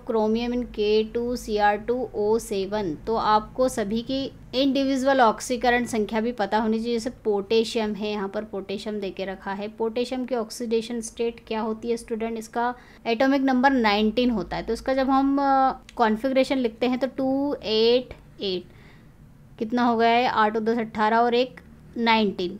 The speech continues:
इस तरह से इसका कॉन्फ़िगरेशन हम लिखते हैं। तो इसमें एक इलेक्ट्रॉन क्या आ रहा है? एक्स्ट्रा आ रहा है। तो एक इलेक्ट्रॉन एक्स्ट्रा आ रहा है, उसका मतलब ये इसकी ऑक्सीडेशन नंबर कितना हुआ?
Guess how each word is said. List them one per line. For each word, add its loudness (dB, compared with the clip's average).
इस -6
तरह 0
से -2
इसका 0
कॉन्फ़िगरेशन 2
हम 2
लिखते -2
हैं। 0
तो -4
इसमें 0
एक 0
इलेक्ट्रॉन 2
क्या 2
आ 4
रहा 4
है? 0
एक्स्ट्रा -2
आ 2
रहा -6
है। -12
तो 0
एक 6
इलेक्ट्रॉन 2
एक्स्ट्रा 0
आ 6
रहा 4
है, 4
उसका -2
मतलब -2
ये 0
इसकी -2
ऑक्सीडेशन 2
नंबर 0
कितना -2
हुआ? 4